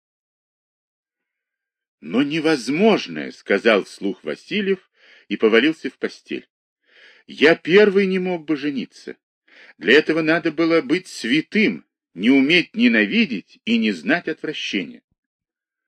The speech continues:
Но допустим, что я, медик и художник, пересилили себя и женились,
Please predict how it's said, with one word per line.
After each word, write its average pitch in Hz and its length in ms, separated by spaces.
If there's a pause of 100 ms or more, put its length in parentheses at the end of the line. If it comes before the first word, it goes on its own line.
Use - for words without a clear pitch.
(580)
Но - 200
допустим, 202 640
что - 240
я, 95 320
медик 113 560
и - 20
художник, 151 840
пересилили 214 760
себя - 380
и 160 160
женились, 156 640